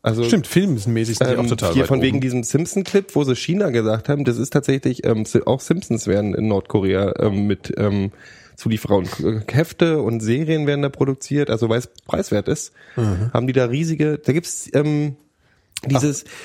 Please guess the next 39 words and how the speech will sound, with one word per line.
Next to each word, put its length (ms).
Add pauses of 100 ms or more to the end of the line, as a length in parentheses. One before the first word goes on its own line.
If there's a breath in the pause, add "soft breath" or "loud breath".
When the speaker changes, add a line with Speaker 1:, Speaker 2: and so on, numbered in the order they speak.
(180 loud breath)
Speaker 1:
dieses, 300
äh, 240
Geil 400
de 160
Lyle 680
oder 220
Geil 240
de 120
Lü 480
oder 180
wie 80
er 140
heißt, 240
dieser 140
F-, 240 (100)
Kanadier, 480
dieser 200
französische 460
Kanadier, 460
der, 460
ähm, 220
so, 240 (100)
äh, 180
Ta-, 180
Reisetagebücher 680
als 140
Comics 300
macht. 300 (560 soft breath)
Speaker 2:
Ja. 240 (280 soft breath)
Speaker 1:
Der 280
war 100
mit 200
seiner 280
Frau, 480
da 80
gibt's 180
ein 60
Buch 160
Pyongyang, 520